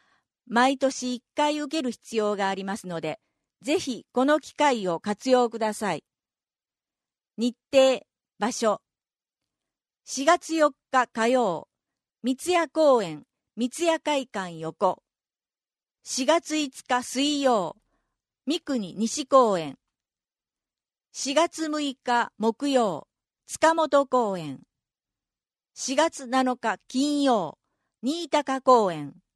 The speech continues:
四月十日月曜、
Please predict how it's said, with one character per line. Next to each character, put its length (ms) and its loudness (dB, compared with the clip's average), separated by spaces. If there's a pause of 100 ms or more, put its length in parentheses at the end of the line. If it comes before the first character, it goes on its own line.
(920)
四 200 -8
月 380 0
十 240 6
日 180 -2
月 340 -4
曜、 380 -2